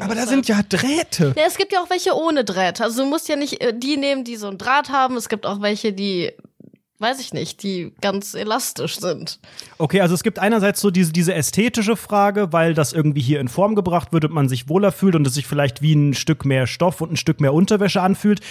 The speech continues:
Speaker 3: Gibt es auch so diesen medizinischen Aspekt, dass man so sagt, ah, die werden in Form gehalten und es ist für das Gewebe gut und wenn man ein Leben lang die trägt, dann bleiben die langfristiger besser in Form? So wird es auch damit verargumentiert oder ist es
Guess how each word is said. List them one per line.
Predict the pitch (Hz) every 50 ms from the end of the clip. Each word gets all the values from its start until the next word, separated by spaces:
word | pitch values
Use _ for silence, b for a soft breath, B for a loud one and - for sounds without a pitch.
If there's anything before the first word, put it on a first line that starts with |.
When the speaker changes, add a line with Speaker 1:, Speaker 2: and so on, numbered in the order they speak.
| B B B B
Speaker 3:
Gibt | - - - -
es | - -
auch | - 190 196 -
so | - 214
diesen | 175 185 160 156 190 180
medizinischen | 170 156 160 160 - - 196 208 226 247 - - 240 233 233 233 214 B B B B B
Aspekt, | 185 196 - - - 214 226 -
dass | 202 165 -
man | 185 180 180
so | 165 170
sagt, | 151 156 170 170 170 - - -
ah, | 143 160 180 180
die | 170 165
werden | 143 160 160 165 160 165
in | 147 147
Form | - - 165 180 208
gehalten | 202 202 185 196 196 190 185 -
und | 185 160
es | 160 - -
ist | 135 -
für | - 165
das | 147 123 - -
Gewebe | 156 131 143 180 196 208 175 233
gut | 170 - 226 220 226 226 208
und | 190 135
wenn | 170 175
man | 185 180 175
ein | 175 156 156
Leben | 156 175 190 185 175
lang | 165 165 165 143
die | 151 156
trägt, | - - - 165 185 185 -
dann | 180 160
bleiben | 143 160 151 156 160 165 147
die | 139 151 156 147
langfristiger | 143 156 196 - - - 160 - - 170 156 156
besser | 127 165 170 156 - 175 143
in | 151 139 -
Form? | - - 151 165 208 233 175
So | 143 165 143
wird | 185 208 214
es | - -
auch | - 131 -
damit | - 165 139 185 226 240 -
verargumentiert | - 240 - 220 220 220 226 226 214 - - 254 214
oder | 226 208 202
ist | 190 - -
es | 180 - -